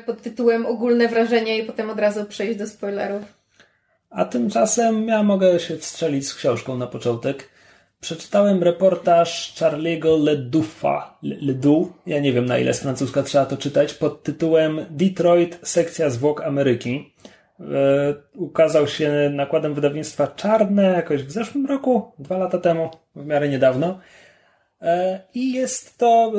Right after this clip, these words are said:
Speaker 2: e, Charlie Ledoux jest, jest dziennikarzem, e, reporterem, który, który jakby robił karierę w Stanach, jeździł po całym świecie,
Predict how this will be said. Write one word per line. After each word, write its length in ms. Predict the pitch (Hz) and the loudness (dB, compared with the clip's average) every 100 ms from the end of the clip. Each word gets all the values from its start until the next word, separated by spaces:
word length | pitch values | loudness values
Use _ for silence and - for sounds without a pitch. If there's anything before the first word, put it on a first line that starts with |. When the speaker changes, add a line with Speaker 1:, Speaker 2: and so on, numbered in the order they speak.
| 208 | 0
Speaker 2:
e, 40 | 202 | 2
Charlie 300 | 254 247 220 | -2 -2 -2
Ledoux 340 | 220 202 220 208 | 0 2 0 0
jest, 260 | 196 190 | -2 0
jest 160 | 185 170 | -2 0
dziennikarzem, 920 | 185 180 180 185 170 160 151 151 147 - _ _ | -2 -2 0 4 4 4 2 0 -6 -14 _ _
e, 280 | 156 147 147 | -4 0 0
reporterem, 840 | 156 165 156 175 156 151 147 147 - | 2 0 2 2 4 4 2 -4 -10
który, 560 | - 151 143 143 139 | -10 -2 0 2 2
który 640 | 139 143 135 127 127 131 131 131 131 | -2 -6 -2 2 2 2 -2 -8 -8
jakby 320 | 131 127 139 | -8 -2 2
robił 280 | 139 135 139 | 2 2 0
karierę 520 | 135 127 127 127 139 | 0 2 2 2 0
w 80 | - | -4
Stanach, 500 | - 202 175 160 139 | -2 0 2 0 0
jeździł 300 | 135 120 131 | -2 0 -2
po 120 | - | -2
całym 320 | - 151 170 | 0 0 -2
świecie, 600 | - - 190 156 156 147 | -8 -2 0 0 0 0